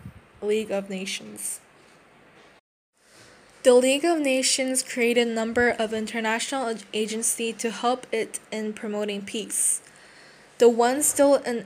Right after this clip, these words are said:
existence today is the Permanent Court of International Justice, popularly called the World Court, Court. The World Court considers questions of international law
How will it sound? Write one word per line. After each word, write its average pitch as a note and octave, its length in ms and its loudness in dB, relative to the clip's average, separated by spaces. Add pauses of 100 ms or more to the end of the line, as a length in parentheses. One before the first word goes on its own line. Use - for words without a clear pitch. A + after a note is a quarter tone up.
existence A3+ 640 0
today G#3 480 2
is G#3+ 140 -2
the G#3 60 -6
Permanent A#3 520 -2
Court G#3 500 -4
of G3+ 160 -4
International A3 640 -4
Justice, G#3 600 -4 (520)
popularly C4+ 560 4
called A3+ 400 -2
the G3+ 80 -2
World G3+ 460 0
Court, - 300 -6 (360)
Court. - 560 -4 (1400)
The A#3 120 6
World C4+ 380 4
Court C4+ 380 0
considers A#3 600 0
questions C4 760 -6
of G#3 140 -4
international A3+ 640 -2
law G3+ 360 0